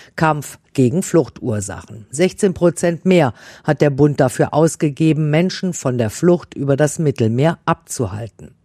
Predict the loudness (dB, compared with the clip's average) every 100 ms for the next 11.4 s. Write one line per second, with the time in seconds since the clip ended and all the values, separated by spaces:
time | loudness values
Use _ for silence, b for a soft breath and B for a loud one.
0 | _ -20 B B B B 0 4 4 4
1 | 4 2 2 2 2 2 0 0 0 0
2 | 2 2 4 4 4 4 2 0 -2 0
3 | 2 2 4 4 2 0 0 0 0 0
4 | 0 0 0 0 0 0 2 4 2 -2
5 | -2 2 2 2 0 0 0 0 2 0
6 | 0 -4 -4 0 0 2 2 0 -2 -6
7 | -10 -12 -12 -14 -12 -6 0 0 0 -2
8 | 0 2 2 0 -4 B B -2 -2 0
9 | -2 -2 -4 -4 -2 -2 -2 0 0 0
10 | -2 -4 -2 -2 -2 0 0 2 0 0
11 | 2 0 -2 -4